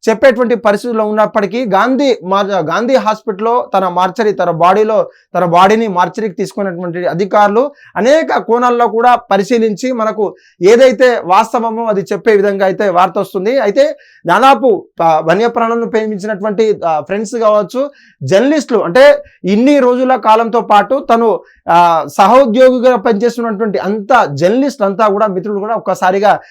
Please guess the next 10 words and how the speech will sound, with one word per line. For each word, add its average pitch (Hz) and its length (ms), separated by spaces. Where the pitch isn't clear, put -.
దిగ్భ్రాంతిలోకి 226 720
అయితే 202 360
వెళ్ళిపోయారు. 196 720
ఎందుకంటే 233 640
రోజు 214 440
పొద్దున్న 240 300
లేస్తే 254 500
మాతో 214 380
పనిచేసినటువంటి 214 1040
స్వేచ్ఛ 220 480